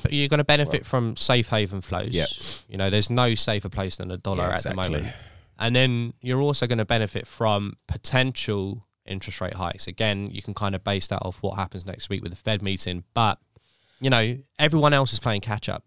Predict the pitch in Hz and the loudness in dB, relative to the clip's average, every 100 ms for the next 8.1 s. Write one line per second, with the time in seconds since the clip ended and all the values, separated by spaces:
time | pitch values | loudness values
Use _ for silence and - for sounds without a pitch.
0 | - 101 131 147 151 135 117 - 117 110 | 2 4 6 6 4 4 4 2 0 0
1 | - 120 107 - 107 104 98 - 98 92 | 2 2 2 0 0 2 0 -2 -2 -2
2 | 95 90 - - - - 120 156 135 104 | -2 -2 -2 -4 -8 -4 2 6 6 6
3 | 104 95 - 135 - 170 139 117 117 165 | 4 4 6 6 8 8 8 4 6 8
4 | 143 135 127 - 117 101 131 139 104 - | 8 6 4 6 6 8 8 6 2 -2
5 | - 95 - 143 104 101 104 101 104 92 | -4 -4 -2 2 6 6 6 4 2 4
6 | 101 98 104 - 90 - 92 90 90 90 | 4 6 4 2 0 0 0 0 -2 0
7 | 90 85 - 95 92 87 82 98 110 104 | 2 2 2 2 2 2 2 4 4 2